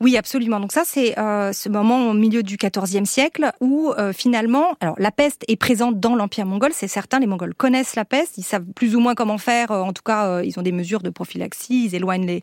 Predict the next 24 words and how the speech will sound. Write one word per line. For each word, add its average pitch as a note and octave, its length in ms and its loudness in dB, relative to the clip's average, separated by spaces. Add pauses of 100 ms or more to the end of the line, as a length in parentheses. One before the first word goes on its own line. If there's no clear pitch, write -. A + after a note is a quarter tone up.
(240)
les F#3+ 60 -2
populations F3+ 480 -4
malades, F3+ 420 0
enfin, F3 360 -4
les, F3+ 140 -4
ils - 100 -6
séparent A3 340 2
les F#3 80 -6
familles, G3 360 -2
et - 120 -10
cetera. G3 320 -2 (260)
Mais G3+ 100 4
c'est G3+ 120 0
surtout, D4+ 560 -2
le G3 160 -2
coup F4 160 2
d'arrêt A#3 300 2
vient C#4 260 0
du G3 140 -4
fait C4 160 -2
que A#3+ 100 -2
leur G3+ 300 2
partenaire, A3 500 -4
c'est, F#3 160 -4